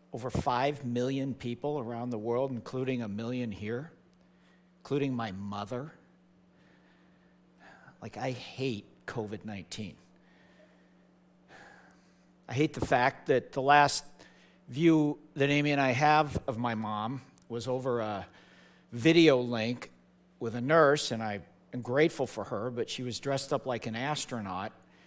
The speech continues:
Mom's in a, uh, nursing home. She had other things going on, but at the end of the day, on her death certificate, it said, "Cause of death,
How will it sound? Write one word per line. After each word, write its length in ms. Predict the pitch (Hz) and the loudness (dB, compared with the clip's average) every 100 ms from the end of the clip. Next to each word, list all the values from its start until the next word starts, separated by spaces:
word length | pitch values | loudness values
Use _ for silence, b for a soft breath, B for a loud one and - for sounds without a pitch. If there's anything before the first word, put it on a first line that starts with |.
| b b b _ | b b b _
Mom's 640 | 110 120 123 123 - - - _ _ _ _ _ _ _ _ - | -6 -4 -2 -2 -4 -6 -16 _ _ _ _ _ _ _ _ -8
in 140 | 120 | -6
a, 280 | 113 104 104 | -4 -4 -4
uh, 320 | 101 95 95 - | -4 -4 -6 -6
nursing 480 | 135 165 151 143 90 | 2 2 2 -2 -6
home. 300 | 85 90 120 | -8 -8 -8
She 160 | - | -2
had 140 | 151 165 | 4 6
other 180 | 180 170 | 6 6
things 320 | 175 165 - | 4 2 -2
going 360 | 156 143 131 | 0 0 0
on, 400 | 135 160 101 104 | 2 2 0 -2
but 140 | 113 120 | -6 -6
at 120 | 117 | -4
the 100 | 147 | -2
end 160 | 151 151 | 0 0
of 80 | |
the 80 | 135 | 0
day, 480 | 110 151 139 117 123 - b b b b b b b b _ | 4 6 6 4 0 -8 b b b b b b b b _
on 140 | - 131 | -8 -6
her 100 | 107 | 2
death 220 | 156 165 | 6 6
certificate, 720 | - 127 - 113 104 120 120 | 6 0 -2 -4 -4 -4 -4
it 100 | 131 | -2
said, 440 | - 113 98 123 - | -2 -4 -6 -8 -8
"Cause 320 | 87 107 127 | -6 -6 -6
of 140 | 104 | -8
death, 400 | 117 95 101 - | -6 -6 -8 -12